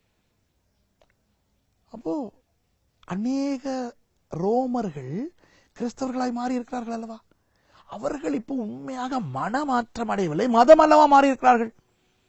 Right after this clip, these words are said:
மதத்தை மாற்றிவிட்டார்கள், மனம் மாறவில்லை. மனம் இன்னும் ரோம தெய்வங்கள் பால், அஹ், ஆசை கொண்டிருக்கிறது. ஆனால் இந்த சலுகைகளுக்காக வேண்டி மதம் மாறி இருக்கிறார்கள். அப்போ இந்த ஆலயங்களுக்குள்ளே வரும் பொழுது இவர்களுக்கு பயங்கர கஷ்டமா இருக்கும்.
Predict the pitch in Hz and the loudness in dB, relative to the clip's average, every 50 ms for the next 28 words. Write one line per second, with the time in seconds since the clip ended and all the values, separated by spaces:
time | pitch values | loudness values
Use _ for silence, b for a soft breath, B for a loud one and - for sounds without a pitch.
0 | _ _ _ _ _ _ - 123 160 226 214 - 311 294 311 311 294 - 320 302 | _ _ _ _ _ _ -8 -4 -4 -2 0 2 2 2 4 2 2 0 0 0
1 | - 311 311 339 359 330 330 339 330 311 294 262 240 214 185 156 139 131 139 196 | 2 4 4 6 6 6 6 4 4 4 4 4 4 4 0 -2 -4 -6 -2 0
2 | 262 330 339 320 285 311 370 392 453 _ b b b b b b b 220 254 285 | 0 2 2 0 0 0 0 -2 -2 _ b b b b b b b 6 8 8
3 | 302 302 302 254 262 269 277 269 269 269 269 254 202 233 254 294 349 359 - b | 8 8 6 4 2 2 0 0 0 2 2 2 2 2 2 2 2 0 -6 b
4 | b b b b b b 240 262 254 240 247 254 254 254 254 247 - - - - | b b b b b b 0 0 2 2 0 -2 -4 -6 -10 -12 -14 -16 -16 -16
5 | - - - - 262 226 233 254 226 233 240 226 220 226 196 202 185 170 170 254 | -12 -4 0 2 2 2 2 2 2 0 0 0 0 -2 -2 -2 -2 -2 -2 -4
6 | 302 - _ _ _ _ - 214 320 339 320 302 320 277 - 254 254 254 233 254 | -6 -8 _ _ _ _ -8 -4 -4 -2 -2 -2 -2 -2 -2 -2 -4 -2 -2 -2
7 | 247 233 214 190 - 202 190 165 170 165 185 226 285 285 240 - b b b b | -2 -2 -2 -2 -4 -4 -6 -4 -4 -4 -4 -2 -2 -4 -4 -6 b b b b
8 | b b 208 233 262 247 277 254 233 214 202 190 175 160 135 - 151 131 113 - | b b 0 0 4 4 4 4 4 2 2 2 2 0 -2 -6 -10 -10 -6 -6
9 | 202 320 - _ b b b b b b b - - 339 320 285 277 254 240 269 | -6 -6 -6 _ b b b b b b b -2 0 0 2 2 4 4 4 4
10 | 285 285 285 277 277 269 240 - 269 262 240 226 233 254 269 240 240 254 285 302 | 2 2 0 0 -2 -2 0 2 2 4 4 4 2 2 2 2 2 2 2 2
11 | 339 311 302 277 277 277 254 - 339 320 247 190 190 214 214 214 220 254 277 285 | 0 0 0 -2 -2 -4 -4 -2 -2 -2 -2 -4 -6 -6 -6 -8 -8 -8 -2 4
12 | 302 302 302 277 240 202 208 _ - 220 214 - - 269 262 262 247 226 208 190 | 6 8 8 8 6 2 -2 _ -12 -14 -12 -10 -8 -6 -4 -2 -2 -2 -2 -4
13 | 190 185 - | -6 -8 -10